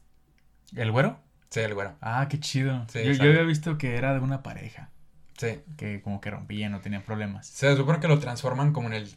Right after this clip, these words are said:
Speaker 2: el, lo quieren transformar como en el rey del baile, pero no sé a quién, o sea, yo no he
Speaker 1: Ah,
Speaker 2: visto la
Speaker 1: ok.
Speaker 2: película, pero, eh,
Speaker 1: Es que es, es nueva.
Speaker 2: suena muy adolescente, la verdad.
Speaker 1: Pero a lo mejor está bueno.
Speaker 2: No, y eso no es malo, o sea, que suene muy adolescente no es malo.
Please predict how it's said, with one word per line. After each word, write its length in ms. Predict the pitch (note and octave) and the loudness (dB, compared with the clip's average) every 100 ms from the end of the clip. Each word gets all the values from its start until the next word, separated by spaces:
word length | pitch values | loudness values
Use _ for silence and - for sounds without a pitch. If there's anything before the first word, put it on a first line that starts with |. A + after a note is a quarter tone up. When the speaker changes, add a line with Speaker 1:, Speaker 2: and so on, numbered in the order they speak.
| - | -10
Speaker 2:
el, 300 | A2+ G#2+ G#2 | -8 -8 -10
lo 180 | B2 A#2+ | -6 -6
quieren 200 | C#3 C#3+ | -4 -2
transformar 520 | D3 C3 G#2+ G#2+ G#2+ | -2 -2 -4 -6 -8
como 140 | - B2+ | -8 -8
en 80 | A2+ | -8
el 120 | G#2 | -8
rey 160 | G#2 A2 | -8 -6
del 180 | A2+ | -6
baile, 400 | G#2+ G2+ G2 F#2+ - - | -6 -8 -10 -16 -18 -10
pero 160 | A#2+ A2+ | -6 -4
no 140 | A2+ | -4
sé 140 | A2 A#2+ | -6 -8
a 100 | - | -8
quién, 360 | A2 G#2 G2 | -8 -8 -10
o 80 | F#2+ | -14
sea, 140 | - G2 | -10 -8
yo 120 | G#2 | -8
no 80 | G#2+ | -6
he 20 | |
Speaker 1:
Ah, 20 | |
Speaker 2:
visto 200 | A2 - | -8 -8
la 80 | G#2+ | -8
Speaker 1:
ok. 60 | - | -8
Speaker 2:
película, 480 | C#3+ - G#2 F#2+ - | -10 -10 -10 -10 -8
pero, 400 | G2 G#2 G2+ A#2+ | -6 -4 -2 -4
eh, 40 | |
Speaker 1:
Es 100 | A#2 | -4
que 100 | - | 0
es, 60 | C3 | 0
es 80 | B2+ A#2+ A#2+ B2+ C3 | 0 -2 -2 0 2
nueva. 320 | C3 C3+ A#2 | 2 0 0
Speaker 2:
suena 300 | C3 D#3 F#3+ | 2 4 4
muy 200 | D#3 D3+ | 4 4
adolescente, 680 | E3+ G2+ F2+ - G2 - - | 4 0 -4 -10 -10 -10 -14
la 140 | C#2+ | -14
verdad. 220 | - - - _ _ | -14 -16 -18 _ _
Speaker 1:
Pero 280 | - B2 B2 | -4 0 2
a 60 | A#2+ | 2
lo 100 | A#2 | 2
mejor 160 | A#2 | 0
está 200 | D3 - | -2 -4
bueno. 260 | E3 A#2+ A2 | -2 2 2
Speaker 2:
No, 80 | G#2 | 2
y 160 | G2+ | 2
eso 180 | G#2 G#2+ | 0 0
no 100 | C3 | -4
es 100 | A2 | -4
malo, 200 | G#2+ A#2+ | -4 -6
o 20 | |
sea, 200 | F#2+ F#2 | -6 -8
que 80 | - | -8
suene 200 | - G#2+ | -10 -8
muy 140 | A#2 A2+ | -6 -6
adolescente 480 | A2 F#2+ F#2+ F2 | -6 -8 -12 -12
no 80 | G2+ | -12
es 80 | F#2+ | -10
malo. 320 | G2 G#2 F#2 | -10 -12 -14